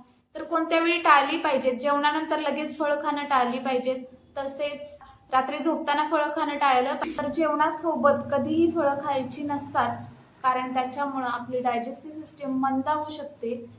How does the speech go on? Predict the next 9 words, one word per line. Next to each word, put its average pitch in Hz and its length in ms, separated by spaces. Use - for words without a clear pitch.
त्यामुळे 262 320
जेवणासोबत 277 640
कधीही 294 460
फळं 262 200
खायची 247 380
नाही. 240 300
दुधासोबत 285 560
कोणतेही 311 480
फळ 294 120